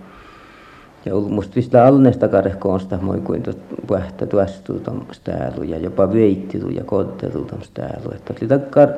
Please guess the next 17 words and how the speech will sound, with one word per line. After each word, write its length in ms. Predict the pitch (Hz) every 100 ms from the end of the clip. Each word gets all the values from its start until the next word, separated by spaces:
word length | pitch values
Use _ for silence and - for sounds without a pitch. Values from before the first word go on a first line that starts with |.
| - - - - - - - - - - - -
tothan 380 | 120 120 - 117
kalli 200 | 131 151
takkar 560 | 151 147 - 117 110 - - - - - - - -
maka 300 | 110 104 107
meetsist 520 | 113 113 113 110 -
elle, 540 | 98 101 98 98 98
takkar 440 | 98 101 - 95 95
voinga. 520 | 107 101 101 104 95 92 - - - _ - - - - - - - -
Mi 360 | 101 95 98 - -
vaino 520 | 98 98 95 95 95
motomin 480 | 95 98 - - -
ja 80 | -
motomin 440 | 50 - - -
ei 140 | 50 -
oinu 460 | 90 - - 69
ja 140 | - - - - - - - - - - - - - 254 -
takkar 420 | - - - -